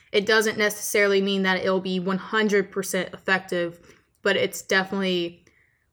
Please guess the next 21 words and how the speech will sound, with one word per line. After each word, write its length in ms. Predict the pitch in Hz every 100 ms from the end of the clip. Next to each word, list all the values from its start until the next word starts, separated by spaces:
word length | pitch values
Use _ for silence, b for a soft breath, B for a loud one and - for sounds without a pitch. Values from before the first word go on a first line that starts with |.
| _
way 400 | 202 202 214 226
more 160 | 226 214
ben-, 280 | 208 202 208 -
beneficial 500 | 214 208 196 202 190
to 80 |
have 520 | 180 208 202 196 190 202
those 340 | 185 180 175
therapies 800 | - 208 208 202 208 196 190 180
and 140 | 185
those 440 | 180 180 175 - b b b
medications 960 | 214 208 202 214 196 190 185 175 175 -
to 600 | - 202 185 180 170 170 - - -
combat 400 | 226 208 214 214
it 80 |
from 140 | 214 202
getting 420 | 190 185 180 175 202
extremely 960 | 185 - 208 202 196 185 175 175 175 _ 202
bad 420 | 185 170 165 - -
a 100 | 185
second 320 | 190 - -
time. 380 | - 113 113